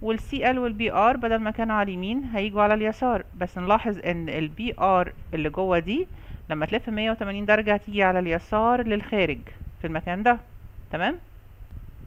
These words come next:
وال سي ال اللي كانت بره على اليمين هتلف مية وتمانين درجة وهتيجي للداخل على اليسار. تمام؟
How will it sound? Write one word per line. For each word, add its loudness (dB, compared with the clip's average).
وال -4
سي 0
ال 2
اللي 0
كانت -4
بره 4
على 4
اليمين -4
هتلف -2
مية 0
وتمانين -2
درجة 6
وهتيجي 2
للداخل 2
على 6
اليسار. -2
تمام؟ -2